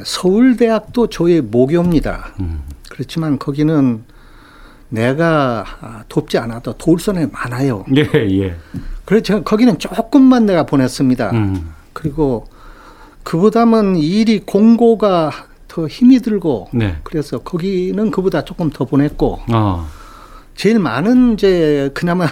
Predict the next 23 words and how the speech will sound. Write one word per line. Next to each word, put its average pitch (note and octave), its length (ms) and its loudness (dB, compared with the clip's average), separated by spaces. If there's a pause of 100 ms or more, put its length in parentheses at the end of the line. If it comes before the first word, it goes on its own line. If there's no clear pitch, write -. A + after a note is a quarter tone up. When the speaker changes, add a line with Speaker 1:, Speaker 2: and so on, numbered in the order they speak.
(120)
Speaker 1:
<laughs> D3+ 120 -6
돈을 D3+ 380 2
이제 B2+ 340 -2
백석 - 380 -8
초등학교에 G#3 680 0
제가 A#2 460 -4
보냈는데 A2+ 800 -2
Speaker 2:
네, G2 260 0
Speaker 1:
그 C#3 80 0
Speaker 2:
네. E2+ 100 -2
Speaker 1:
도서관 A#2 540 -2
짓고 - 340 -8
이번에 A#2 340 -6
장학기금 A#2 520 -6
만들고 A2 560 -6
하는데 C3+ 520 -2 (1080)
거긴 G#3+ 280 4
나름대로 G#3 460 2
이유가 G3 400 4
있습니다. A2 560 -4 (100)
Speaker 2:
예. A2 440 0
Speaker 1:
제가 F3+ 500 0
그, F3+ 460 2